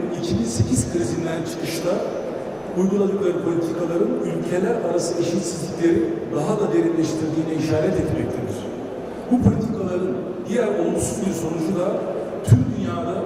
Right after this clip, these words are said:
gelir dağılımının daha da bozulması şeklinde ortaya çıkmıştır. Bu olumsuz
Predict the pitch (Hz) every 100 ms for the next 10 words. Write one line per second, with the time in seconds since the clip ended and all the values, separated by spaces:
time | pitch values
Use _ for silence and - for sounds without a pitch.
0 | - - - - - 170 233 - 185 180
1 | 180 190 220 180 165 202 196 170 165 175
2 | 180 - - 165 165 165 165 156 151 147
3 | 147 - - - - - - - - -
4 | - - - - 240 233 233 -